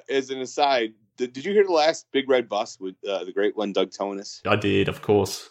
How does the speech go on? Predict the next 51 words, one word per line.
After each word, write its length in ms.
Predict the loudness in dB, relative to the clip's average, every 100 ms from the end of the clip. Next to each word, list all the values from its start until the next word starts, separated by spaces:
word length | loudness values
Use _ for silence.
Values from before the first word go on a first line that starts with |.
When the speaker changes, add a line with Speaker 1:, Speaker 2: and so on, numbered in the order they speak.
| _
Speaker 1:
D-, 80 | 2 8
did 180 | 8
you 120 | 8 4
hear 260 | 10 10
that 340 | 8 4 2 2
R 160 | 2 2
P 240 | -2 -2
M 300 | -2 -4 -6 -6
evisceration? 840 | -2 -2 0 0 0 -2 -6 -10 -12 4
Speaker 2:
I 120 | 4
did. 160 | 6 4
Speaker 1:
Which 220 | 4 0
to 100 | 2
me, 80 | 2 0 _ _ _ 4
did 240 | 4 10
you? 160 | 8 10
I'd 160 | 8
like 240 | 8 8 6
your 100 | 4
opinion 380 | 4 0 0
on 160 | -2 -2
that. 260 | 0 0 0
And 220 | -4 2
for 80 | 6
anybody 280 | 8 10
who 60 | 8
hasn't 240 | 6 0
listened 300 | -2 -2 -6
to 120 | 0 0
it, 60 |
it's 220 | 0 -10 -18 -20 -20 _ _
part 280 | 8 10 10
one 280 | 4 2 2
of 80 | -2
the 80 |
last, 480 | -2 -2 -2 -8 -16 _ -14
uh, 280 | -10 -8 -8 -12 -2
Big 160 | 0 4
Red 180 | 4 4
Bus. 460 | 2 2 -2 -14 -6
I 60 | 0
think 140 | 0
it's 80 | 2
about 220 | 0 0
seven 500 | 4 4 6 0 -4 -14 -20 -20 _
in-, 140 | -4 6
minutes 300 | 6 6 0
and 100 | 0
forty-five 460 | 2 4 6 6
seconds 420 | 6 2 2 -4
in. 260 | -4 -6